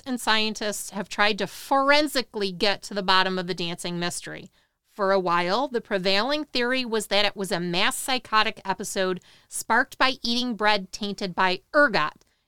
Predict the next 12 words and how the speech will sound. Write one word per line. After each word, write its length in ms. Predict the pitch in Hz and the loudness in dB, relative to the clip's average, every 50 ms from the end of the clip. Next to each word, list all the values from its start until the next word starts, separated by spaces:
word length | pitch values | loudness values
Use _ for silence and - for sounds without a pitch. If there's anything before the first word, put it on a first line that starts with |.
| _ - | _ -6
a 80 | 226 | -4
mold 320 | 208 208 220 247 240 247 247 | -2 0 0 0 -2 -2 -6
that 120 | 285 - | -8 -8
grows 420 | - 214 240 240 233 240 247 226 - | -4 -2 0 0 2 0 0 -2 -4
on 200 | - 208 196 190 | -4 -4 -2 -2
the 80 | 190 | -4
stalks 460 | - - - 214 214 233 226 - - | -4 -2 2 2 2 2 0 -2 -6
of 140 | - 175 151 | -8 -8 -6
damp 320 | - 202 208 220 220 - - | -2 -2 -2 -2 -2 -4 -2
rye. 320 | 196 175 151 151 156 170 _ _ _ _ _ _ _ _ _ _ _ _ _ _ | -2 -2 -2 -4 -6 -12 _ _ _ _ _ _ _ _ _ _ _ _ _ _
When 220 | - 226 220 220 202 | -6 -2 -2 -2 -2
consumed, 680 | - 202 185 - - - 269 254 262 240 349 370 - | -2 -4 -4 -4 -4 -2 -2 -2 0 0 -2 -4 -6